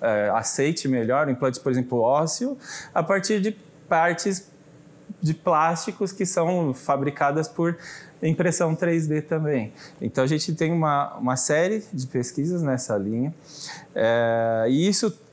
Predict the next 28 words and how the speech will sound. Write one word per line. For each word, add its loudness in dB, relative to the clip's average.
tem 2
sido, 0
uh, 2
muito -2
importante. -2
Nosso 0
grupo, 0
nosso 0
grupo 0
Reopol, 2
né, -2
o 0
grupo -2
de -2
pesquisa -2
em 0
reologia, 0
em -2
polímeros, -4
que 0
é 4
uma 2
das 0
linhas -2
principais. -2
A -4
gente -2
usa 0